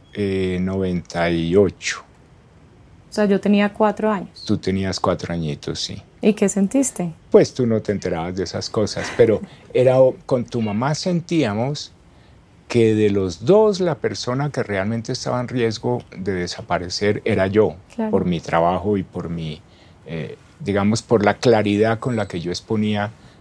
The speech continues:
Speaker 1: las verdades duras del país, de la guerra.
Speaker 2: Claro.
Speaker 1: Eh, ella no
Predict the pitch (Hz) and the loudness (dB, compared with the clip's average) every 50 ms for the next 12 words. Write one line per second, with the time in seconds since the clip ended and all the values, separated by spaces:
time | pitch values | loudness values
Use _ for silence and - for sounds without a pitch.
0 | - - - 101 107 98 95 87 - - 87 78 - 92 92 95 95 101 101 95 | -16 -6 -2 0 0 0 0 2 0 0 2 4 4 4 4 4 2 0 -2 0
1 | 98 120 113 107 101 98 101 - - 87 - - - 82 98 131 156 110 76 76 | 2 2 2 4 2 0 -2 -2 -4 -4 -4 -2 0 2 2 4 2 2 0 -4
2 | 76 76 78 82 98 123 - - - - - - - - - - 240 240 226 214 | -6 -6 -4 2 2 2 2 2 0 -6 -10 -14 -20 -18 -12 -8 -8 -8 -8 -10
3 | - - - - - - - - - - 95 95 90 87 82 - - - - 143 | -12 -18 -20 -20 -20 -20 -20 -20 -10 -6 -4 -4 -4 -4 -6 -8 -4 2 4 4
4 | 127 110 117 127 127 127 123 113 110 110 107 101 | 4 6 4 2 2 2 2 2 2 2 0 -2